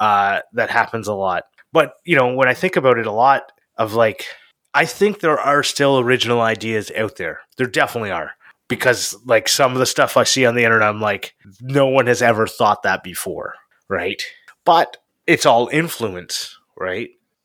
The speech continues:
Everything that we do is influenced by everything we watch and everything we see. And a lot of times you have that confluence of influence that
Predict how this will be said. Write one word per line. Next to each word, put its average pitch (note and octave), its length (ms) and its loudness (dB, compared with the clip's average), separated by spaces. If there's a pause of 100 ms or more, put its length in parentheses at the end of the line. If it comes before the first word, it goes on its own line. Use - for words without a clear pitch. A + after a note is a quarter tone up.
(140)
Everything D3+ 500 0
that B2+ 100 -2
we A#2 140 -6
do B2 420 4
is A2+ 200 -2
influenced B2 640 -4
by G#2+ 180 0
everything A#2+ 440 0
we A2 80 -6
watch C3 500 2
and G#2+ 140 -4
everything A2+ 340 0
we G2+ 300 -6 (340)
see. D#3 520 0 (360)
And A#2+ 160 -4
a C3 140 4
lot B2+ 240 2
of - 80 -2
times B2+ 360 0
you C3 60 2
have A#2 120 2
that A2 240 -4
confluence C3 760 0
of A2 160 -2
influence G#2+ 720 -4 (320)
that A#2 360 0